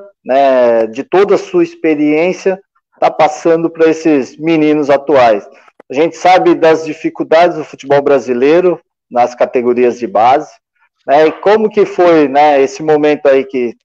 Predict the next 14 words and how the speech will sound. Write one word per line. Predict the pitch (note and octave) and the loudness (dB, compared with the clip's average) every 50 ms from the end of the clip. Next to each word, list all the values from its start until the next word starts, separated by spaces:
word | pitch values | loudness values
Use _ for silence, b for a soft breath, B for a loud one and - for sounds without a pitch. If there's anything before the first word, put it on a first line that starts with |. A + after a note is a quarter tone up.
| _ | _
você, | _ - C3+ - _ - - - _ _ _ _ | _ -6 -6 -6 _ -8 -8 -8 _ _ _ _
a | - C#3+ C#3 | -4 -4 -4
princípio, | - - D3+ D3 C3+ - - - C#3 C#3 C3 C3+ - C3+ | -4 -2 -6 -6 -6 -6 -6 -4 -4 -4 -4 -2 -4 -4
deu | B2+ C3 D3 D3 | 0 0 0 0
um | C#3+ C3+ | 0 -2
tempo, | C#3+ C#3 C#3+ E3+ G3+ - - E3+ | 0 0 0 0 0 -2 -4 -2
né, | D3 D3 D3+ | 0 0 0
de | C3+ C3+ | 2 0
auxiliar | B2+ - - - C#3 C3 C3 C3 C3 D3 E3+ G3 G#3+ B B B B _ _ _ _ _ _ | -2 -2 -2 -6 -4 0 2 2 4 4 4 2 0 B B B B _ _ _ _ _ _
por | - B2+ A#2+ | -6 -4 -2
uma | B2+ C3 B2+ | -2 -2 -2
situação, | B2 - - - C#3 C3 B2+ - - D#3 D#3 E3+ F#3 G3+ G3+ F#3+ | -4 -4 -8 -2 -2 -2 -2 -2 -2 0 2 4 4 4 4 4
assumiu | F3 D#3+ D#3 - - F3 E3 E3 F3 F3+ F#3 F3+ | 2 2 0 0 -4 -4 -2 0 2 2 2 2
como, | F3+ - E3+ E3+ E3+ E3+ E3 D3+ C3 A2 G2+ - - | 2 2 2 2 4 4 4 4 4 2 0 -4 -20